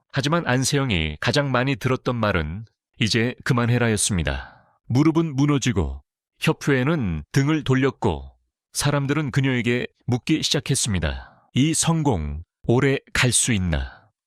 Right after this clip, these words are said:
오늘 영상에서는 안세영의 부상이 아니라 그 부상을 둘러싼 의심, 지지, 배신의 구조를 차분하게, 그러나 끝까지 파헤쳐 보겠습니다. 이 이야기는 코트 위의 승리에서 시작되지 않습니다.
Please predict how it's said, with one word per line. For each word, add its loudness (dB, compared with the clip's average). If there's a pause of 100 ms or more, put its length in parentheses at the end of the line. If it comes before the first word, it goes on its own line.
오늘 2
영상에서는 0 (280)
안세영의 0
부상이 0
아니라 -2 (220)
그 2
부상을 0
둘러싼 0 (120)
의심, 2
지지, 0
배신의 0
구조를 0 (280)
차분하게, -2 (300)
그러나 0
끝까지 -2
파헤쳐 0
보겠습니다. -2
이 2
이야기는 0 (240)
코트 0
위의 2
승리에서 0
시작되지 0
않습니다. -2